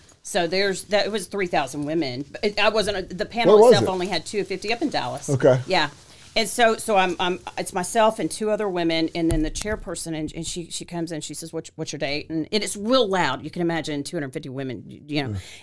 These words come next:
Speaker 1: And, and I said, "March fourteenth, two thousand twelve." And so she proceeded to ask, which I couldn't hear, but she proceeded to ask the other two panelists. And she came around to me, she said, "You, you have the least amount of time, you're going first." <laughs> And I thought,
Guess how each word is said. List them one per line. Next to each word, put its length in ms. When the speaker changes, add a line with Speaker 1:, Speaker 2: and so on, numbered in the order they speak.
Speaker 1:
And, 280
and 400
I 140
said, 220
"March 180
fourteenth, 320
two 120
thousand 280
twelve." 260
And 120
so 100
she 160
proceeded 460
to 180
ask, 300
which 220
I 40
couldn't 220
hear, 420
but 100
she 120
proceeded 420
to 120
ask 200
the 100
other 120
two 180
panelists. 580
And 100
she 120
came 200
around 200
to 60
me, 120
she 160
said, 220
"You, 240
you 180
have 140
the 80
least 240
amount 180
of 60
time, 240
you're 100
going 240
first." 440
<laughs> 0
And 80
I 100
thought, 340